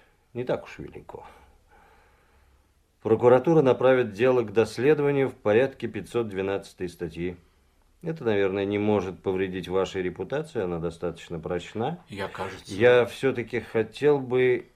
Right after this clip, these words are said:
Speaker 1: и очень бы вас просил, чтобы настоящая роль Загрядского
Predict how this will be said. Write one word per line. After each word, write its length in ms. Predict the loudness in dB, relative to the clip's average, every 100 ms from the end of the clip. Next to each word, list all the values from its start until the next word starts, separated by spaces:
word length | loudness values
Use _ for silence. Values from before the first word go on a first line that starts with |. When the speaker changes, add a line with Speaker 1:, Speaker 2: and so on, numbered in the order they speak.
| -8
Speaker 1:
и 280 | -2 -2 -4 _ _ _
очень 580 | 2 2 2 -6 -8 -8
бы 200 | -6 -6
вас 280 | -2 -4 -6
просил, 920 | -8 -6 -6 -8 -10 -6 -4 -6 -8 _ _ _ _ _ _ _ -16
чтобы 300 | -6 -2 -2
настоящая 880 | -4 -4 0 2 0 -4 -6 -4
роль 260 | -2 0 -2
Загрядского 1080 | -2 -6 -4 0 0 0 -10 -10 -8 -8